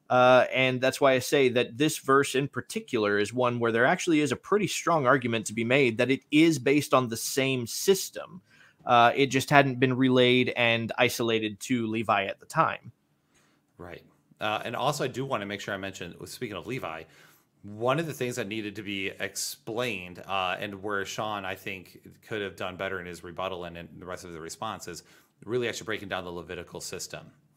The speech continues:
Speaker 2: Um, there is a lot of information there. Like, she referred to it as a guilt offering, that he, he who has sinned is guilty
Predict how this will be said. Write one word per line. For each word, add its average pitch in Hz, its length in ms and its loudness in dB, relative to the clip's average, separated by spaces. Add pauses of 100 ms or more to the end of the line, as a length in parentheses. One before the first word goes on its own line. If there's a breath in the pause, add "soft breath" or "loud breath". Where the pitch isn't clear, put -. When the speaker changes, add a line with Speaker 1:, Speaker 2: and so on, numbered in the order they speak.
(500 soft breath)
Speaker 2:
Um, 95 640 -4 (360)
there 110 200 -4
is 104 260 -6
a 95 80 -8
lot 98 260 -2
of 107 100 -6
information 98 460 -10
there. 95 200 -6
Like, 98 240 -6
she 101 260 -10
referred 92 420 -10
to 98 140 -10
it 85 40 -8
as 85 120 -10
a 98 40 -16
guilt 139 280 -8
offering, 80 320 -8
that 82 140 -14
he, 87 260 -14 (160)
he 87 160 -14
who 82 80 -10
has 82 160 -10
sinned 92 340 -10
is 85 160 -14
guilty 143 920 -14